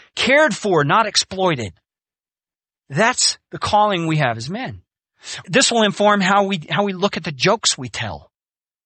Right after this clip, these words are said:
The jokes that talk about the differences between men and women. And there's some funny things, I'll grant you that,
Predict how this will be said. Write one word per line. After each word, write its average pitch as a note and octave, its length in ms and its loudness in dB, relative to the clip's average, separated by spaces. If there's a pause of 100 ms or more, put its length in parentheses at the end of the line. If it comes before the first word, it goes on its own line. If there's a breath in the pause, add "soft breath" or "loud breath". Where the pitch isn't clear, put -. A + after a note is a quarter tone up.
The D#3 80 -2
jokes F3+ 360 2
that D#3+ 100 -4
talk E3+ 220 0
about D#3 260 0
the D#3+ 80 -6
differences D#3+ 440 0
between D3+ 280 0
men E3 160 2
and D#3+ 100 2
women. D#3 240 0
And A2+ 240 -6
there's D#3+ 200 0
some F#3+ 120 0
funny F#3+ 280 2
things, C#3+ 360 -2
I'll B2 140 -2
grant D3 320 -2
you B2+ 60 -8
that, C3 300 -8